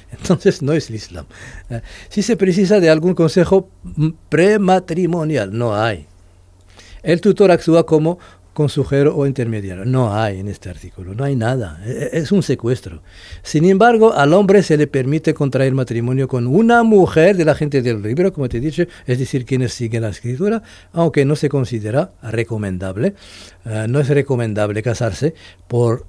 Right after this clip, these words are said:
la diferencia, no por odio, por racismo, por discriminación, porque hemos vivido hasta ahora, en el momento,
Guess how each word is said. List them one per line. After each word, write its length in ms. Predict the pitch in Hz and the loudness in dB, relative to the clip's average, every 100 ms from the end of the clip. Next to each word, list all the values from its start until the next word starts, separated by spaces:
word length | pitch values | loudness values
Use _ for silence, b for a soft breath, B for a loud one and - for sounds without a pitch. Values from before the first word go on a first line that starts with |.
| - | -6
la 120 | 135 127 | 0 0
diferencia, 760 | 127 123 143 139 - 98 120 135 | 2 2 2 2 -2 -8 -10 -12
no 260 | 110 123 131 | -8 -8 -6
por 440 | 127 117 107 104 | -6 -6 -10 -10
odio, 540 | 139 131 110 113 117 101 | -4 -2 -2 -4 -4 -6
por 180 | 107 95 | -10 -8
racismo, 560 | 98 127 110 113 107 | -8 -10 -10 -10 -12
por 200 | - 98 98 | -12 -16 -14
discriminación, 760 | - 98 98 95 90 160 110 B B B B | -16 -14 -14 -14 -12 -10 -10 B B B B
porque 460 | 120 107 135 113 | -8 -6 -6 -2
hemos 240 | 143 156 110 | 0 -2 -4
vivido 420 | 117 127 123 110 | -8 -6 -4 -4
hasta 260 | 95 - 98 | -6 -8 -4
ahora, 280 | 110 120 131 | -2 -2 -4
en 120 | 98 | -8
el 140 | 95 90 | -12 -10
momento, 540 | 95 127 123 120 127 | -8 -6 -6 -6 -10